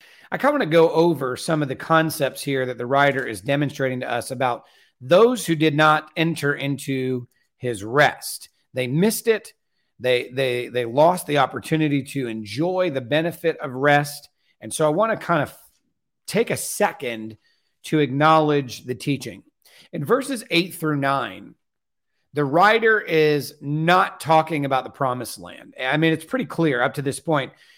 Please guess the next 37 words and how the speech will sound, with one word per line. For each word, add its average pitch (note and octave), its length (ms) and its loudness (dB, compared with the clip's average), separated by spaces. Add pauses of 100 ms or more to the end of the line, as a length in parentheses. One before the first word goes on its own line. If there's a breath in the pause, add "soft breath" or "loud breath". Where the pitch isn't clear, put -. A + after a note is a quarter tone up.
'cause F3 100 -2
this F#3 120 2
whole B3+ 120 6
time G#3+ 240 4
he's F3+ 80 -2
saying D#3+ 200 4
they D3+ 60 0
did D#3 140 -2
not G#3+ 160 2
enter E3 260 -2
his C#3+ 140 -4
rest, C#3+ 380 0
they A#2+ 80 -12
did C3 100 -8
not G3+ 160 2
enter F#3 280 -6
his E3+ 120 -4
rest. C#3+ 440 0 (300 soft breath)
Seems C4 240 0
like B3+ 140 4
he's G#3+ 140 -2
talking G3+ 240 2
about D3+ 400 4
the C3+ 480 -2 (800)
promised A3+ 560 0
land, A2+ 340 -8
but D#3 200 -2 (180)
by G#3 920 0
definition, F3 720 0
as B2 160 -6
you C3+ 80 -2
continue C#3+ 560 0
all D3+ 280 2
the C#3+ 80 -2
way B2 140 -2
through G#3 260 -8
this, A2+ 320 -8